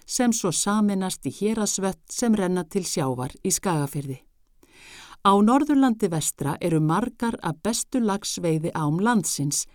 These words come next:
eins og Víðidalsá, Vatnsdalsá, Miðfjarðará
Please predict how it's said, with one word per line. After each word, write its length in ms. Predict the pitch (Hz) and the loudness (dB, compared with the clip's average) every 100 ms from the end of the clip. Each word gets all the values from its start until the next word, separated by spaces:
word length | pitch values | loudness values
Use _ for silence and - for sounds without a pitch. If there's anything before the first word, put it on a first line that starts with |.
| - | -8
eins 220 | 151 147 135 | -4 -2 -2
og 80 | |
Víðidalsá, 800 | 139 180 233 233 240 220 - 226 220 - _ - | 0 0 0 0 -2 -2 -4 -4 -4 -10 _ -6
Vatnsdalsá, 800 | 139 170 - 208 196 - 196 196 - _ _ - - - _ - | -4 -4 -2 -2 -2 -2 -2 -2 -8 _ _ -20 -20 -20 _ -4
Miðfjarðará 840 | 185 240 262 262 240 214 202 196 | 2 4 4 2 0 0 0 -2